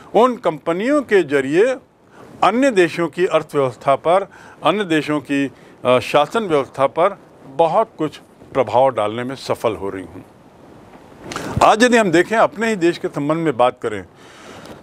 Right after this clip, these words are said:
तो जो सॉफ्टवेयर्स हैं या सोशल मीडिया की यदि हम बात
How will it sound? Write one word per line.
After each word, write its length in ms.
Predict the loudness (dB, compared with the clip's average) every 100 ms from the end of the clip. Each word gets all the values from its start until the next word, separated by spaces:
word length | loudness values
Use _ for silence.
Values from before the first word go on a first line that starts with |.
| 2
तो 120 | 4
जो 300 | 6 4 2 -4 -20 _ _ _ _ _ _ _ _ _ -18
सॉफ्टवेयर्स 760 | 0 2 2 2 2 2 0 -10
हैं 200 | -6 0
या 120 | 0
सोशल 380 | 0 -4 -4 -6
मीडिया 440 | -4 -4 0 -2
की 160 | -2 -6
यदि 140 | -6
हम 140 | -6
बात 180 | -4 -6